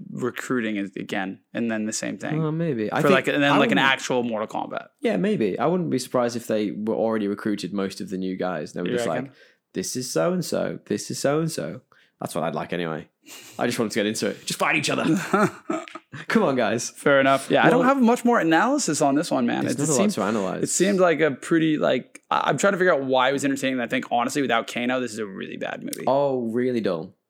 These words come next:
Speaker 1: I think it's a really bad movie without
Speaker 2: There's not much
Speaker 1: Kano.
Speaker 2: life to it without
Speaker 1: Yeah.
Speaker 2: him. Um, but there is, okay, so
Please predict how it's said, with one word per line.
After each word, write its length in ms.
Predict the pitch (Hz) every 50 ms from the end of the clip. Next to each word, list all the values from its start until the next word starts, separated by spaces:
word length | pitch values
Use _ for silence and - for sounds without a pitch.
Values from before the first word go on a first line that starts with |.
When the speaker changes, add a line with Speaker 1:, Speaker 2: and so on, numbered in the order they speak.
| _ -
Speaker 1:
I 80 | 113
think 160 | 107 160 151
it's 120 | 165 156 -
a 60 | 196
really 240 | 170 156 160 170 160
bad 180 | 170 165 156
movie 260 | 143 143 139 139 143 139
without 160 | 123 113 107
Speaker 2:
There's 100 | 104 156
not 100 | 185 202 214
much 80 | 208 -
Speaker 1:
Kano. 100 | 123 123
Speaker 2:
life 240 | 123 151 190 196 -
to 120 | - 139
it 80 | 107 95
without 240 | 107 101 95 90 -
Speaker 1:
Yeah. 160 | 120 110 - - 110 - _ _ _ _ _ _ _ -
Speaker 2:
him. 60 | 117
Um, 260 | 120 120 117 117 120 113
but 140 | 117 139 143
there 160 | 151 156 170
is, 180 | 180 160 -
okay, 200 | - 139 - 127
so 280 | 117 - 127 120 113 -